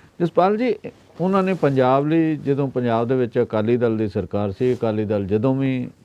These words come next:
ਜੇ ਤੁਸੀਂ ਪਹਿਲਾਂ ਵੀ ਚਰਚਾ ਕੀਤੀ ਆ, ਪਰ ਸ਼੍ਰੀ ਪ੍ਰਕਾਸ਼ ਸਿੰਘ ਬਾਦਲ ਮੁੱਖ ਮੰਤਰੀ ਸੀ, ਜਦੋਂ ਵੀ ਗਏ ਉਹਨਾਂ ਨੇ ਪੰਜਾਬ ਨੂੰ ਕਦੇ ਖਾਲੀ ਹੱਥ ਨਹੀਂ ਮੋੜਿਆ। ਪਰ ultimately ਜਦੋਂ ਵੋਟਾਂ ਪਾਉਣ ਦਾ ਇੱਕ ਵਾਰੀ ਮੌਕਾ ਆਇਆ, ਉਹਨਾਂ ਦੇ ਖਿਲਾਫ no confidence ਦਾ ਮਾਮਲਾ ਆਇਆ,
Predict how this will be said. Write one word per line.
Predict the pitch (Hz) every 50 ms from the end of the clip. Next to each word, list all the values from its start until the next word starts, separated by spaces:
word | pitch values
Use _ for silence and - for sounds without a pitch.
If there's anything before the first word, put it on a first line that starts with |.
| - - _ _ - -
ਜੇ | 64 60 78 78 98 107 107 101 101
ਤੁਸੀਂ | 95 - 104 90 104
ਪਹਿਲਾਂ | 92 - 117 120 123 131 127
ਵੀ | 123 113
ਚਰਚਾ | - 117 104 - - 113
ਕੀਤੀ | 98 98 104 90 - 107 101 101
ਆ, | 101 101 98 95 - - _ _ _ _ _ _ _ _
ਪਰ | - 117 117 110 110 101
ਸ਼੍ਰੀ | - 120 107
ਪ੍ਰਕਾਸ਼ | 107 - 117 101 - 113 110 110 101
ਸਿੰਘ | - 117 113 104
ਬਾਦਲ | 101 104 104 104 107 104
ਮੁੱਖ | 107 110 101 -
ਮੰਤਰੀ | 120 120 120 110 117 113 120
ਸੀ, | 107 123 127
ਜਦੋਂ | 147 165 185 196
ਵੀ | 196 190 151
ਗਏ | 147 139 139
ਉਹਨਾਂ | - - 143 143 147 147 135 120
ਨੇ | 113 120 120 120 123 - _ _ _ _ _
ਪੰਜਾਬ | 131 135 131 127 123 127 123 120
ਨੂੰ | 120 127 127
ਕਦੇ | 117 - 120 120 123 110
ਖਾਲੀ | - - 117 110 113 123 123
ਹੱਥ | 104 104 110 101 - 98
ਨਹੀਂ | 107 127 151
ਮੋੜਿਆ। | 151 147 139 110 95 92 90 - _ _ _ _ _ _
ਪਰ | - 220 226 - - - 165
ultimately | 170 160 240 254 262 254 247 240 233 240 220
ਜਦੋਂ | 208 220 208 220 202
ਵੋਟਾਂ | 165 147 147 147 143 - 208 220 220
ਪਾਉਣ | 185 208 196 196 196 190
ਦਾ | 196
ਇੱਕ | 190 190 185
ਵਾਰੀ | 185 185 180
ਮੌਕਾ | 165 131 123 131 131 123 - 190
ਆਇਆ, | 190 180 175 175 175
ਉਹਨਾਂ | 175 180 180
ਦੇ | 175 180
ਖਿਲਾਫ | 165 160 147 143 151
no | 139 147 165
confidence | 180 165 170 160 156 143 175 165 170 170 170 151
ਦਾ | 156 - -
ਮਾਮਲਾ | - 127 131 143 156 165 170
ਆਇਆ, | 151 135 131 135 135